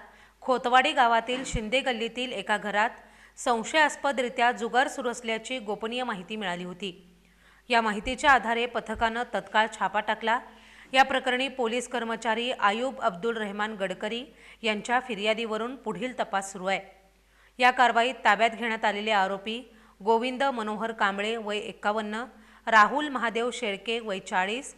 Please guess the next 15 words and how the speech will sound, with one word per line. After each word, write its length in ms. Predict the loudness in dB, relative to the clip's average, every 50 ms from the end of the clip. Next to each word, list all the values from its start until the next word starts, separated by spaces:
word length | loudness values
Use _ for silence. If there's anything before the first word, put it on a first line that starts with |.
| _ _ -20 -20 -20 -12 -4
वैजनाथ 500 | 0 2 2 2 2 0 2 4 4 4
दादाराव 480 | 4 4 4 4 4 4 2 2 2 0
साळुंखे, 580 | 0 2 2 2 2 0 -4 -8 -6 -6 -6
वय 220 | -6 -6 -6 -6 -8
त्रेपन्न, 580 | -8 -8 -8 -8 -4 -4 -4 -4 -4 -6 -8 -10 -12 -16 -20 -14 -2 2
आशिष 400 | 2 2 4 2 0 0 0 -4
प्रकाश 460 | -4 -4 0 2 4 4 4 2 2
वाकरे, 380 | 2 2 2 2 0 -4 -4 -4
वय 200 | -4 -4 -6 -6
तेहतीस, 640 | -4 -6 -6 -6 -6 -8 -8 -8 -8 -8 -10 -16 -20 _ _ _ _ _ _ 0
नारायण 400 | 4 6 8 8 8 6 4 2
वैजनाथ 460 | 0 -2 -2 -2 -2 -4 -4 -4 -4
साळुंखे, 580 | -2 2 2 2 2 2 -2 -6 -6 -6 -6
वय 200 | -4 -4 -6 -6
तेहतीस, 600 | -6 -6 -6 -8 -8 -8 -10 -10 -8 -10 -10 -14